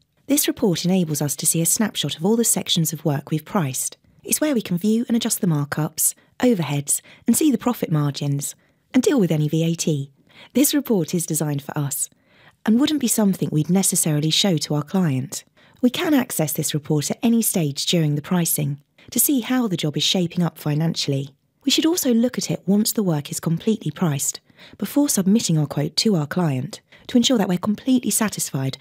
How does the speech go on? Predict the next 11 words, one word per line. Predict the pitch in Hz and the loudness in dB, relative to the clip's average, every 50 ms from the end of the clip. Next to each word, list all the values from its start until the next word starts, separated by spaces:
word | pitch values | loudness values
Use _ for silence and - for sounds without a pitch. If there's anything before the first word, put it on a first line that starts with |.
| - - - _ | -14 -20 -8 _
with | - 160 | -4 -2
the | - 190 | -2 -2
costs | - - 208 151 139 - - - - - - - - - - - | 0 0 0 0 0 -2 -6 -4 -4 -4 -6 -6 -12 -16 -4 0
and | 208 196 | 0 0
potential | - - - 262 233 - - 165 | 2 2 2 2 2 2 0 -2
profits | - - 196 170 - - 135 - - - - - - - _ _ | 0 0 -2 -2 0 -2 -4 -4 -6 -8 -10 -10 -16 -20 _ _
if | - 247 - - | -4 -4 -2 -2
the | - | -4
job | - - 143 | -2 -2 0
is | 143 139 - | 0 0 -2
secured. | - 170 - - 196 170 139 135 131 - | -2 -4 -2 0 0 0 0 0 -4 -6